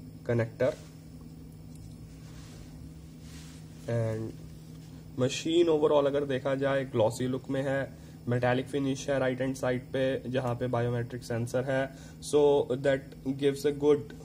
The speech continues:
impression to the machine। Looks overall अच्छी है। Interface की अगर बात करें तो हमारे को यहाँ पे एक adapter के लिए port दिया गया है power connect करने के लिए,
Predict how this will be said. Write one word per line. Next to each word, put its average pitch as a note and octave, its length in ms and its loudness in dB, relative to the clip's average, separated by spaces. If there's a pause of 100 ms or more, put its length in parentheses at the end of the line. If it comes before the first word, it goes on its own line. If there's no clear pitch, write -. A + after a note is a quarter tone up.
(580)
impression B2 580 0 (360)
to B2+ 100 -2
the B2 140 2
machine। C#3+ 440 -2 (640)
Looks C#3 500 0
overall C3 400 4
अच्छी C#3 280 0
है। C#3+ 340 6
Interface C#3+ 460 4
की D3 120 0
अगर C#3 160 2
बात B2+ 280 4
करें C#3 360 2
तो C3+ 120 2
हमारे B2 380 2
को B2+ 160 0
यहाँ A#2+ 280 4
पे B2 280 2
एक - 560 -2
adapter A#2+ 420 2
के B2+ 180 -2
लिए C3 140 2
port C3+ 320 0
दिया C3+ 280 4
गया C3 200 6
है C#3 220 -4
power A#2+ 220 2
connect B2 300 -2
करने B2+ 300 0
के B2+ 120 -2
लिए, C3 300 0